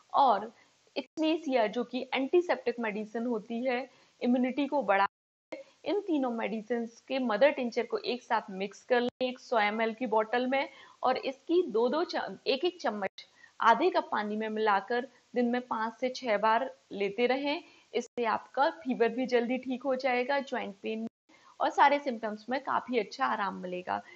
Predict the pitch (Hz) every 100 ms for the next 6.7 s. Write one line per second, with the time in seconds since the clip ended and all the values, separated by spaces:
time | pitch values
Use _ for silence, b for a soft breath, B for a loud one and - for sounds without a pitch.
0 | B - 254 294 302 311 302 - 262 -
1 | - 196 254 254 233 - 277 277 269 -
2 | 277 277 285 330 320 B - 202 233 233
3 | 233 208 208 220 202 208 254 285 262 -
4 | 208 202 190 214 214 208 226 254 254 233
5 | 208 208 254 254 233 247 254 247 208 -
6 | _ 240 254 233 247 254